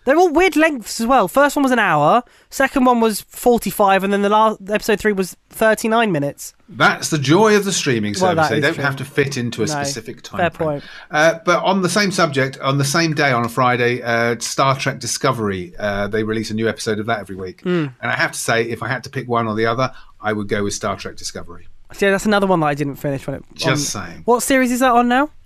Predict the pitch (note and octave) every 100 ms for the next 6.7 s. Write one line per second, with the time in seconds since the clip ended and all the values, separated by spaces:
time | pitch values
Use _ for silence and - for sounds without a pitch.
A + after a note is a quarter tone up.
0 | - - - A#2 - A2 G2+ - - E2
1 | - - G3+ F#3+ - G#3+ G#3+ - A#3+ G#3
2 | G3 - G#3 G3 F#3+ G#3 F3 D3+ - -
3 | - - G2 - - - G#3+ G3 F#3+ F#3+
4 | E3+ D#3 D3 - - - - A#2 G2+ G#2+
5 | - - A3 B3 A#3+ A#3 A#3 G#3+ G3 C#3
6 | E3 G3 B3 F#3+ C#3+ A#2+